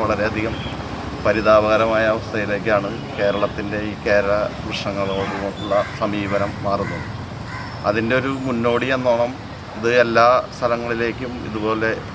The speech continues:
കേരവൃക്ഷങ്ങൾ നടുന്ന അല്ലെങ്കിൽ കേരവൃക്ഷങ്ങളുടെ ഒരു പ്രോത്സാഹനം കൊടുക്കണമെന്ന് കമ്മിറ്റി തീരുമാനിച്ചതിൻ്റെ അടിസ്ഥാനത്തിലാണിന്ന്,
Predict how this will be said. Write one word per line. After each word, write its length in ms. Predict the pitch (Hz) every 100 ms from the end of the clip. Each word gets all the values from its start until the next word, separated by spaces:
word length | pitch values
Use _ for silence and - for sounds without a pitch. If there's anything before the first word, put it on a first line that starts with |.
| -
കേരവൃക്ഷങ്ങൾ 680 | 107 104 101 - 104 104 104
നടുന്ന 360 | 107 104 104 104 107 -
അല്ലെങ്കിൽ 280 | - 104 110 107
കേരവൃക്ഷങ്ങളുടെ 680 | 104 101 104 - 104 98 101
ഒരു 100 | -
പ്രോത്സാഹനം 680 | - 110 101 104 98 101 104 101
കൊടുക്കണമെന്ന് 640 | 110 95 101 101 95 101 - - - - -
കമ്മിറ്റി 360 | 101 98 - 104 -
തീരുമാനിച്ചതിൻ്റെ 640 | 110 107 101 101 107 104
അടിസ്ഥാനത്തിലാണിന്ന്, 880 | 110 - 104 95 98 101 95 95 95